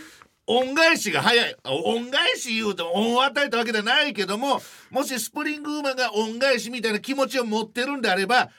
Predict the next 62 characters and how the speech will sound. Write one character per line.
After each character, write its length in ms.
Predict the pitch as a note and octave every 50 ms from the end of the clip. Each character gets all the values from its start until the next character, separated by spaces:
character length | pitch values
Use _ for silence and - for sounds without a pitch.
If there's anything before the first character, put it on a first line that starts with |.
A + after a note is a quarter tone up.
| _ _ _ _ _ _ _
ス 180 | _ - - -
パ 200 | - D4 D4 C#4
ン 80 | A#3
が 80 | - B2+
早 220 | D#3 G#3 G#3+ A3 G#3
す 140 | - F#3+ E3+
ぎ 80 | E3
る。 180 | D3+ C#3 - - - - - C4 - -
<laughs> 260 | A3 - - - -
も 220 | - - A#3+ C#4+
っ 80 | - -
と 140 | - G#3+ F3+
寝 120 | F#3 G#3
か 140 | G#3 G#3+ -
せ 140 | - G#3+ F#3+
て。 260 | - G3+ G3 G3 - _ - - G#4 - - - - C4+ - - G3+ G3 - - G#3 - - -
<laughs> 880 | - - - _ _ _ - - - - - - - _ _ _ _ _
も 120 | - G3+
う 40 | A3
六 260 | C4 D#4 C#4 A#3 E4
十 220 | D#4 D#4+ E4 D#4+ D#4+
近 200 | - - - E4
く 100 | E4+ D4
な 120 | C4 G#3+
っ 60 | -
て、 80 | - G#3
ほ 160 | F#3 B3 C4
ん 120 | C4+ C#4+
ま 100 | C#4+ C#4+
に 100 | C#4 C#4
も 280 | C4 A#3+ G#3+ G#3 G#3 G3+
う 80 | F#3+ - _ _ _ _ _ _ _
営 280 | A3 C#4 D4+ D#4 D#4 C#4+
業 440 | D4+ C#4+ C#4 C#4 C4+ C4+ C4+ C4 -
月 280 | - - - D4 D4+
に 120 | B3+ A3+ A3
一 60 | G3+
本 280 | - - A3 A3+ B3
し 80 | G#3+ -
か 140 | - C4 B3+
な 160 | B3 A#3+ A#3
い、 100 | A#3 G3+
ど 180 | F#3 C4 C4+ C#4
う 60 | A3+
し 140 | - - C#4+
よ 140 | C#4 C#4
う 20 | C#4
っ 60 | C#4
て 80 | - A#3
い 60 | B3
う 80 | B3+ A#3
時 260 | - B3+ G#3+ A3+ A#3
に 260 | B3+ C4+ C4 G#3+ - _ _ _ _ _ _ _
登 180 | - C#3+ C3+ B2
場 140 | A2+ A2 G#2
し 80 | -
て 60 | - G2
ほ 60 | F#2+
し 120 | - -
い 20 | C2
よ 80 | C2+
ね。 140 | C2+ D#2+ F2